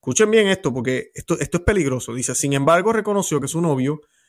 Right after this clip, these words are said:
es mucho más desordenado, frenético y caótico, pues él está dispuesto a abrir su pecho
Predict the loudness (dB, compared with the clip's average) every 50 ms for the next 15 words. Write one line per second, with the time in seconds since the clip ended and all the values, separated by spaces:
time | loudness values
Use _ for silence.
0 | _ _ -6 -4 -2 0 2 2 2 4 4 4 4 4 2 2 0 -2 -2 0
1 | -2 0 0 0 0 0 0 0 0 0 -2 -4 -6 -2 0 0 2 2 0 0
2 | -2 -4 -8 -6 -4 -4 -6 -4 0 2 2 2 2 0 -2 -8 -14 -16 -20 -20
3 | -18 -14 -12 -12 -12 -4 -2 0 0 0 0 0 0 2 2 2 2 0 0 -2
4 | -4 -4 -2 -6 -8 -6 -2 0 0 2 2 2 2 4 4 2 2 0 -6 -16